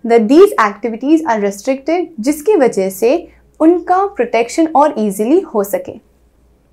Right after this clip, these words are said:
By nineteen eighties, ड्रैगनफ्लाइज और बटरफ्लाइज को प्रोटेक्ट करने के लिए भी एक प्रोग्राम बनाया गया था।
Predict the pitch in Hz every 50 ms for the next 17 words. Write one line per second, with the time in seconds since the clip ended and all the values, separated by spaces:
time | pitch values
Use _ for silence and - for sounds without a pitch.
0 | _ _ _ _ _ _ - 254 392 466 403 330 285 262 262 262 262 294 285 277
1 | 285 - - 285 403 403 - 277 233 226 269 269 - - _ _ _ _ _ _
2 | _ _ _ _ - 220 208 262 262 262 269 269 403 453 440 - 392 392 403 453
3 | 466 - - - - - 294 285 247 262 262 269 269 277 - 302 285 311 370 381
4 | - - - 339 320 294 254 233 - - - - 294 262 247 247 247 247 - 247
5 | 233 220 214 208 202 196 214 277 415 480 466 - - 277 320 320 320 277 269 240
6 | 220 202 220 233 285 330 320 233 208 190 180 180 180 180 185 185 180 175 170 -
7 | 165 - - - 196 190